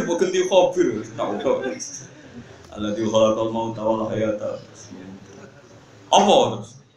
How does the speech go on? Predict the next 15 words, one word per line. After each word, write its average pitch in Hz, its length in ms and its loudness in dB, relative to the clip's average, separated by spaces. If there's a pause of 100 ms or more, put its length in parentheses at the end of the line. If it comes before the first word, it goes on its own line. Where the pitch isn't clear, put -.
(520)
No. 107 240 0 (1600)
Lah 170 160 2
setor 165 320 2
karepe 127 400 0
guru 113 320 -4
e 110 80 -4
kadang 107 320 -2
meluntir 156 320 -2
meneng 117 320 -2
arepe 107 240 -8
pangeran. 104 400 -6 (1300)
Malah 98 280 -2
meriang, 101 480 0
malah 104 160 0
apa? 127 220 2